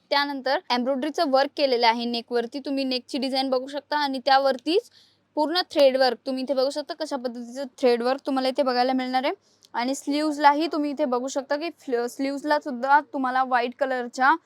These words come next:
पायपिंग सोबत हे सर्व कलेक्शन इथे मिळत आहे. आणि यामध्ये तुम्हाला सायझेस एक्सएल to डबल एक्सएल पर्यंतची पूर्ण सायझेस इथे तुम्हाला भेटून जाणार आहे. त्यानंतर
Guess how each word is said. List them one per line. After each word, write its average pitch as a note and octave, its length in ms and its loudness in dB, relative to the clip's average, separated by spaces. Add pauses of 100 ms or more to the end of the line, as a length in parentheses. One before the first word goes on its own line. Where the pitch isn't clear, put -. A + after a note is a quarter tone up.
(260)
पायपिंग B3+ 360 4
सोबत D4 320 4
हे D4+ 140 -2
सर्व C#4 220 2
कलेक्शन C4 400 -4
इथे B3 160 -6
मिळत G#3+ 260 -8
आहे. G3+ 100 -8 (360)
आणि C#4+ 240 0
यामध्ये D4+ 480 2
तुम्हाला D4 340 4
सायझेस C#4 640 0
एक्सएल D4+ 440 0
to E4 100 -4
डबल D4 220 2
एक्सएल C#4 300 0
पर्यंतची C#4 500 -4
पूर्ण C#4 300 -6
सायझेस C4 420 0
इथे D4 160 -8
तुम्हाला C#4 300 -4
भेटून C4 320 -4
जाणार B3 280 -4
आहे. E4+ 100 -2 (500)
त्यानंतर D#4 440 2